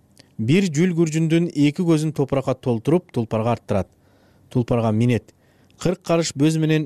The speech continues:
өзүн ээрге байлаттырат. Тулпарды ойсоктото бастырып, жүз метрдей барып бурулуп, катар тизилип турган атчан чериктерге беттенет. Бир азга токтоп туруп, анан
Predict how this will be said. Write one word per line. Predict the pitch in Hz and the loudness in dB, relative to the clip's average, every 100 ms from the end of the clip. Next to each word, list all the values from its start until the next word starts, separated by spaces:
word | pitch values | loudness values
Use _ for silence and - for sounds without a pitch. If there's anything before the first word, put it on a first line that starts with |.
| - | -2
өзүн | 135 139 151 | -2 -2 -4
ээрге | 131 127 123 135 | 0 0 2 0
байлаттырат. | 120 117 107 - 101 - _ _ _ _ _ _ _ _ _ _ _ | 0 0 -2 -4 -6 -6 _ _ _ _ _ _ _ _ _ _ _
Тулпарды | 147 147 180 180 202 208 | -2 0 -2 -2 0 2
ойсоктото | 170 170 - 165 165 151 | 2 0 0 -2 -2 0
бастырып, | 160 156 - 165 151 | 0 0 0 0 0
жүз | 120 123 170 | -4 -4 0
метрдей | 165 151 143 147 | 0 0 0 0
барып | 139 139 135 131 | 2 0 -2 -4
бурулуп, | 127 156 185 - _ _ _ - | 0 0 0 -6 _ _ _ -8
катар | 135 180 190 | -4 -2 -4
тизилип | 180 165 160 | -4 -8 -4
турган | 160 156 160 | 0 0 0
атчан | 135 135 - 156 | -2 -2 0 0
чериктерге | 143 127 - 117 131 | 0 -2 0 -2 0
беттенет. | 123 - 117 104 - - _ _ _ _ _ _ | 0 -2 -4 -4 -4 -14 _ _ _ _ _ _
Бир | 127 131 | -2 0
азга | 127 151 175 | 0 -2 -4
токтоп | 160 147 147 - | -4 -4 -4 -2
туруп, | 131 120 | 0 0
анан | 131 165 | 0 0